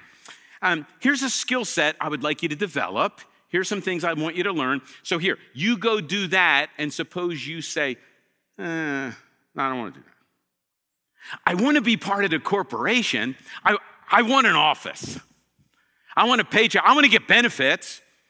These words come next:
I wanna get promotions and raises, but I don't wanna do what you say. I wanna do what I wanna do." How long would you work there? You know, my guess is you wouldn't quite be finished that conversation and you'd be done.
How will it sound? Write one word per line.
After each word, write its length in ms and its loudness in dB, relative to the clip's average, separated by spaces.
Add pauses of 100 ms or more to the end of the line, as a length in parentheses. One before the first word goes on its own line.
(140)
I 80 4
wanna 160 4
get 140 2
promotions 500 0
and 140 0
raises, 420 2 (480)
but 80 -2
I 40 4
don't 160 0
wanna 120 2
do 100 0
what 120 0
you 100 0
say. 220 0
I 140 2
wanna 140 4
do 100 2
what 140 2
I 160 6
wanna 260 -2
do." 200 -4 (1500)
How 140 -4
long 160 -2
would 120 -4
you 80 -4
work 240 -6
there? 140 -12 (1800)
You 80 -6
know, 60 0
my 160 0
guess 240 0
is 120 -2
you 60 0
wouldn't 220 -2
quite 200 0
be 80 -4
finished 300 -2
that 160 0
conversation 800 0
and 120 0
you'd 160 -2
be 120 -2
done. 360 0